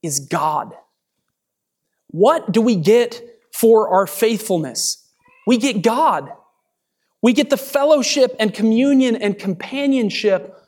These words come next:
of the God of the universe. God is our reward. The good news of the gospel is not that we get stuff, it's that we get him. "Whom have I in heaven but you?" The assumed answer is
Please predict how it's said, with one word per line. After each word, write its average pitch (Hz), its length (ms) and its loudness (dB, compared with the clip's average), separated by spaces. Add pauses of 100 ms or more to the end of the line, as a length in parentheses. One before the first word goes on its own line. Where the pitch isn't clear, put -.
(140)
of 185 120 -4
the 185 80 -2
God 202 460 0
of 185 120 2
the 185 80 -2
universe. 185 920 0 (400)
God 262 340 2
is 233 200 0
our 196 160 4 (100)
reward. 156 380 -2
The 180 80 -2
good 277 360 -2
news 247 520 4
of 208 180 -2
the 202 60 0
gospel 233 500 2
is 196 200 -2
not 214 400 0
that 185 140 -4
we 202 160 -2
get 170 280 -4
stuff, - 840 -4 (480)
it's 196 180 -4
that 214 160 -2
we 202 120 -2
get 175 180 -2
him. 190 600 -4 (1300)
"Whom 359 320 4
have 262 260 0
I 247 160 2
in 240 180 0
heaven 233 420 2
but 196 180 -2
you?" 190 480 2 (120)
The 262 140 4
assumed 302 420 2
answer 277 420 0
is 185 380 0